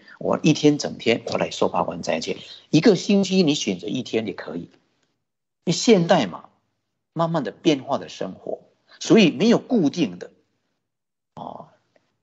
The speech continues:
所以以六斋日为中心，但是我们也可以以我们的方便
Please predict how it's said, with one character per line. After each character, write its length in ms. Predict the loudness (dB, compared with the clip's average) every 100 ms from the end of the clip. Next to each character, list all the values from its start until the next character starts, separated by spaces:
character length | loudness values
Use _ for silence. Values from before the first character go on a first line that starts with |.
| _ -6
所 200 | 4 6
以 240 | 6 4
以 400 | 2 2 2 -4 -2
六 800 | 4 6 6 4 2 -4 -8 -8 -2
斋 240 | 0 0
日 200 | -2 -2 -4
为 160 | -8
中 220 | -6 -6 -6
心， 200 | -12 -6
但 240 | -6 -6
是 320 | -10 -8 -8 _ _
我 100 | -14
们 160 | -6 -2
也 80 | -2
可 220 | -2 0
以 200 | 0 -2
以 380 | -4 0 2 2 0
我 120 | 0
们 160 | -2
的 120 | -6 -4
方 400 | 0 2 2 2
便 220 | 0